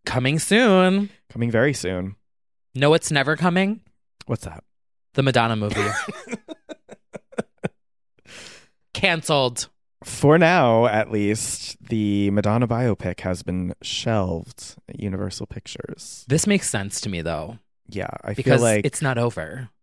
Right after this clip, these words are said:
Speaker 2: Like her life, you mean?
Speaker 1: Well, the, her st-, jur-, her story
Speaker 2: <laughs>
Speaker 1: is not done.
Speaker 2: Correct.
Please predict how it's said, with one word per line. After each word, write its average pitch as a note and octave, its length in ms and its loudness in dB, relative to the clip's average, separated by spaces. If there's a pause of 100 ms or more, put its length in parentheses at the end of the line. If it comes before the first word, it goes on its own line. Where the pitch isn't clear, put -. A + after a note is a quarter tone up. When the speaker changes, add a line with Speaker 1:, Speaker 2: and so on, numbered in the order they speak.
(420)
Speaker 2:
Like G2+ 220 -2
her F#2+ 140 -4
life, G#2+ 300 0
you D3+ 80 6
mean? F3 200 4 (360)
Speaker 1:
Well, - 240 -10 (400)
the, C3 320 -8
her C#3+ 160 -8
st-, - 400 -6
jur-, D3 260 -2
her C#3+ 140 -4
story B2+ 720 0 (240)
Speaker 2:
<laughs> - 220 -20
Speaker 1:
is B2 140 -4
not A#2+ 320 -2
done. B2+ 680 0 (480)
Speaker 2:
Correct. - 720 -2